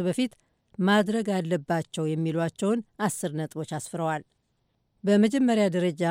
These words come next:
ፕሬዝደንት ኦባማ ናይጄሪያን መጎብኘት አለባቸው ይላሉ። በፕሬዝዳንትነት ጊዜያቸው አምስት ጊዜ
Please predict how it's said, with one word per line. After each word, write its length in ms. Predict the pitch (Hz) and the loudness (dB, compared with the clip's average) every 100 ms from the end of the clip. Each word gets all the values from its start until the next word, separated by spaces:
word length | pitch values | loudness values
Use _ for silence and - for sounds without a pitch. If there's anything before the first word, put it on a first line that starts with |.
| 196 | 0
ፕሬዝደንት 420 | - 170 156 156 | 0 -2 -2 -2
ኦባማ 320 | 160 170 175 185 202 | -2 0 0 0 0
ናይጄሪያን 640 | 170 165 165 156 165 196 | 0 0 0 0 -2 0
መጎብኘት 440 | 185 170 165 156 160 | 0 0 0 -2 -4
አለባቸው 540 | 147 139 151 143 202 | -6 -6 -8 -4 0
ይላሉ። 320 | 180 160 147 156 - _ _ _ _ _ _ _ _ 180 | 0 0 -4 -8 -12 _ _ _ _ _ _ _ _ -4
በፕሬዝዳንትነት 920 | 180 - 190 185 185 - 175 170 - | -4 0 -2 0 0 0 0 0 -2
ጊዜያቸው 480 | 220 175 170 160 170 | -4 0 0 -2 -2
አምስት 260 | 160 185 - | 0 -2 -4
ጊዜ 200 | 170 | -4